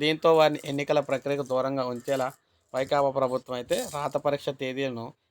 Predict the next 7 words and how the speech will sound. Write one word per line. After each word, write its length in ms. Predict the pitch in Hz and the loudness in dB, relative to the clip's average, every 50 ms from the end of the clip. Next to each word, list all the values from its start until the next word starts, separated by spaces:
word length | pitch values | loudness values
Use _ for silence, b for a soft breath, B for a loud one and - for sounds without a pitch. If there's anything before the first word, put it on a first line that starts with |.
| _ _ - | _ _ -6
ఖరారు 280 | 135 127 131 135 131 131 - | -4 -2 -2 -2 -2 -4 -4
చేసిందన్నారు. 580 | 135 127 - - 131 123 123 123 123 131 175 190 143 | -6 -6 -6 -6 -6 -6 -6 -4 -4 -4 -4 -4 -2
దీనిపై 320 | 147 160 175 175 - 185 185 147 151 151 | 0 0 0 2 4 2 2 4 0 -2
ఎన్నికలకు 540 | 151 156 147 156 151 156 147 - - 143 151 - - - _ _ - - _ _ _ - | -2 0 0 0 0 0 0 0 -2 -2 -2 -2 -6 -10 _ _ -20 -20 _ _ _ -6
కమిషన్కు 480 | 147 151 156 156 - 165 156 - 151 135 | -4 -4 -4 -2 -2 -4 -2 -2 -2 0
లేఖ 160 | 131 131 139 - 139 123 | 0 0 0 0 0 2
రాస్తామని, 520 | 127 127 127 - - 139 131 131 - - | 2 2 0 0 -4 -2 0 0 0 0